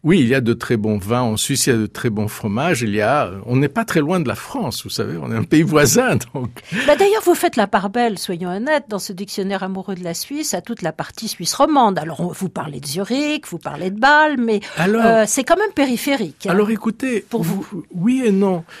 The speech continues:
Speaker 1: Je, je fais la part belle parce que c'est évidemment la région que je connais le mieux, c'est celle qui m'est le plus familière, c'est là où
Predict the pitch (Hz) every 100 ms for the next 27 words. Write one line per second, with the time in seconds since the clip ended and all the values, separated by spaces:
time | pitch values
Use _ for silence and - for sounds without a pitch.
0 | - - _ _ - 135 - _ _ -
1 | 151 175 - 226 170 180 147 175 202 202
2 | 160 - 160 - _ _ _ _ - -
3 | - 156 131 131 143 143 143 165 180 175
4 | 135 131 139 127 139 131 131 120 123 123
5 | 117 113 113 127 190 214 - 131 143 120
6 | - 117 120 110 107 117 - 123 123 147
7 | 185 185 175 - - 123 131 135 127